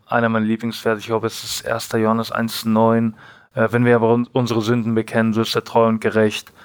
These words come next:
dass er uns die Sünden vergibt und uns reinigt von aller Ungerechtigkeit.“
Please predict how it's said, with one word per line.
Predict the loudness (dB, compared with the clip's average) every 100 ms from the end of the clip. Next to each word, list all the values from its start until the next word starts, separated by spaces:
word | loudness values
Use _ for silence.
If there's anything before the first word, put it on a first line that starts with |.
| -20 _
dass | -6 -4
er |
uns | -4 -4
die | -4
Sünden | -4 -6 -6
vergibt | -2 0 0
und | 0 0
uns | 2
reinigt | 2 2 0
von | 0
aller | 2 2 0
Ungerechtigkeit.“ | -2 0 -2 -2 -8 -2 2 2 -2